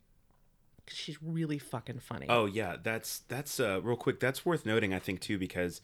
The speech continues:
Speaker 2: there can, there might be a, a misconception that this is,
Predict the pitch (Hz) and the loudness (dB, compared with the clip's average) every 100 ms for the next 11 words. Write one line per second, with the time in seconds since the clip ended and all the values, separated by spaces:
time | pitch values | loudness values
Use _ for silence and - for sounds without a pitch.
0 | - - - - 90 95 92 90 - 101 | -18 -20 -20 -10 0 4 4 2 0 -2
1 | 92 98 104 98 98 92 90 92 - 95 | 0 2 2 2 2 2 0 -4 -4 -4
2 | - 92 - 92 87 90 90 - 92 87 | 0 0 0 -2 -2 -4 -2 0 2 0
3 | 82 - | -6 -10